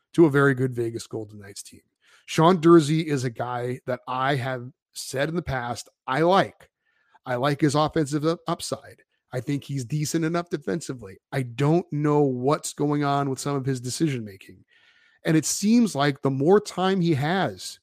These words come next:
to make a decision, the worse it is. It's like he thinks about it too much, and then he decides to do something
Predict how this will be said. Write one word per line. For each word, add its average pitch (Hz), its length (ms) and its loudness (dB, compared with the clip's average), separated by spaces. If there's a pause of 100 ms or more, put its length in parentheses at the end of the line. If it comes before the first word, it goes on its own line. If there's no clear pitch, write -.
(140)
to 139 100 -4
make 175 240 -2
a 180 60 0
decision, 135 640 -2 (420)
the 127 60 -2
worse 160 340 0
it 175 80 4
is. 214 440 0 (260)
It's - 180 -6
like 175 180 -2
he 180 120 -2
thinks 233 320 0
about 123 200 -4
it 101 80 -18
too - 140 -8
much, - 400 -14
and 139 140 -2
then 151 160 0
he 147 100 0
decides 160 380 -2
to 175 60 -8
do 175 120 -2
something 175 560 -2